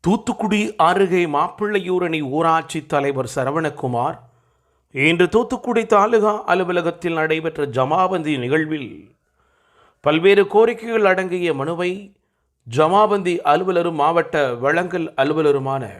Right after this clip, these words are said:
உஷா அவர்களிடம் கோரிக்கை மனுக்களை வழங்கியுள்ளார். அதில் காதி கிராப்ட் வாரியத்திற்கு சொந்தமான நிலத்தினை வருவாய்த்துறம் வசம் ஒப்படைத்து அந்த இடத்தினை ஊராட்சி பகுதியில் வசிக்கும் பொதுமக்கள் பயன்பெறும் வகையில்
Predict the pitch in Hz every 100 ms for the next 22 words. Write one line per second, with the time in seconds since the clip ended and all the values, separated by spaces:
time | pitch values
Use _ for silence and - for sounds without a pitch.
0 | 80 _ _ _ _ _ - 151 - 240
1 | 226 - 175 180 160 156 156 160 160 151
2 | 143 131 127 143 143 123 117 117 127 120
3 | 107 92 80 - - _ _ _ _ _
4 | - 135 151 135 208 - _ _ 139 147
5 | 214 233 233 214 214 196 151 165 190 180
6 | 180 160 165 147 131 165 151 143 117 135
7 | 151 160 160 196 - _ _ - 120 165
8 | 214 233 220 202 190 160 185 160 123 131
9 | 175 170 156 135 190 123 135 - - -
10 | - 127 139 147 156 202 220 220 214 196
11 | 170 202 202 202 175 185 175 165 156 165
12 | 165 156 143 165 175 170 147 131 127 165
13 | 160 135 127 135 131 120 -